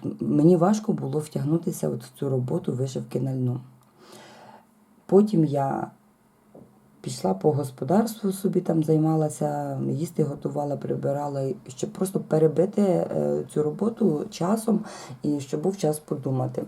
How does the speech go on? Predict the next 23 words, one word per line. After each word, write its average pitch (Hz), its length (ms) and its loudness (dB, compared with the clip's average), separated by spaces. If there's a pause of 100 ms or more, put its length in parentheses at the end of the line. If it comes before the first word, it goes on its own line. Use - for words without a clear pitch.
В 131 80 -10
результаті 151 640 0 (340)
через 151 280 4
кілька, 147 600 0
е, 135 40 0
годин 127 540 4 (760)
я 156 300 4
дістала 139 680 -2 (760)
Аїду, 170 540 2 (640)
яка - 180 2
була 202 320 6
в 220 340 -6
наборі, 185 520 4 (680)
і 147 80 0
потратила 156 640 2
дві 135 200 0
години 170 500 2
на 156 140 4
те, 170 260 0
щоб 139 360 -2
розмітити 143 720 0 (440)
Аїду 127 440 0 (640)
під 208 180 0